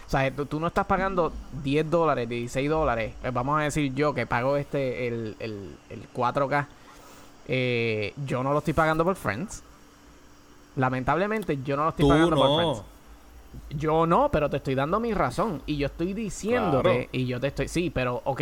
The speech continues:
Speaker 1: tú,
Speaker 2: Y
Speaker 1: tú
Speaker 2: yo,
Speaker 1: me
Speaker 2: y
Speaker 1: estás
Speaker 2: yo
Speaker 1: diciendo
Speaker 2: soy fanático, yo soy fanático de Friends y yo tampoco lo estoy pagando por eso, pero tengo la opción ahí.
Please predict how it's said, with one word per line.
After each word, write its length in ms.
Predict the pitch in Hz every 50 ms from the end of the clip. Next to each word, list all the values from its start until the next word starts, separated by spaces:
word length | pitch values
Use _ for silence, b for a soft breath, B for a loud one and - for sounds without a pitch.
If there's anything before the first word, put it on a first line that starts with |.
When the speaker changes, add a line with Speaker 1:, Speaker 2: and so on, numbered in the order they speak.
| 147 135
Speaker 1:
tú, 80 | - -
Speaker 2:
Y 60 | - 156 156
Speaker 1:
tú 20 |
Speaker 2:
yo, 120 | 147 156 160
Speaker 1:
me 60 | 160
Speaker 2:
y 20 |
Speaker 1:
estás 120 | 180 180 180
Speaker 2:
yo 60 | 170
Speaker 1:
diciendo 240 | 175 175 190 175 175
Speaker 2:
soy 80 | 185 185
fanático, 400 | 185 190 202 202 196 208 196 - B B B B B
yo 120 | 143 147 147
soy 120 | 180 165
fanático 340 | 151 175 175 180 175 190 202
de 100 | 202 180
Friends 240 | - 185 190 - 190
y 20 |
yo 100 | 170 156
tampoco 300 | 156 156 151 - 170 175
lo 60 | 180
estoy 160 | 175 - 196
pagando 420 | 190 - 180 170 175 185 190 196 190
por 180 | 190 190 175
eso, 220 | 170 185 - 208 160
pero 180 | 143 127 123 -
tengo 380 | - - 180 226 254 233 196
la 60 | 156 131
opción 320 | 123 - - 127 113 160
ahí. 300 | 208 170 147 196 214 139